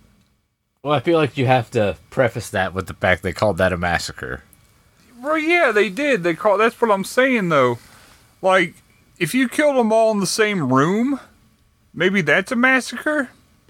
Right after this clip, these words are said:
Speaker 2: But I feel like eight people is light for a massacre.
Speaker 1: I'm not sure what the technical definition of a massacre is.
Speaker 2: Christian, we need specs on a massacre.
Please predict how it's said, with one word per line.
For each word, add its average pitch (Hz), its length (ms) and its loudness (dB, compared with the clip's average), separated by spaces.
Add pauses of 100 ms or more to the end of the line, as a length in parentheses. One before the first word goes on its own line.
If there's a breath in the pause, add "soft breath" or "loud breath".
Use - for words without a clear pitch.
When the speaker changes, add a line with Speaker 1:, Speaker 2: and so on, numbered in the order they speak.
(840)
Speaker 2:
But 196 100 0
I 285 120 4
feel 294 180 2
like 214 200 2
eight 185 220 0
people 175 400 -2
is 131 80 -2
light 139 400 0
for 135 180 0
a 117 60 4
massacre. 113 680 -4 (4000)
Speaker 1:
I'm 90 100 -6
not 131 140 0
sure 127 160 0
what 117 160 0
the 90 300 0 (100)
technical - 380 -4
definition 92 580 -2
of 80 100 -6
a 78 80 -8
massacre 78 680 -4
is. 71 240 -14 (560)
Speaker 2:
Christian, 143 460 -2 (1040)
we 156 140 2
need 214 400 2 (280)
specs - 600 -2
on 180 160 4
a 147 60 4
massacre. 135 680 0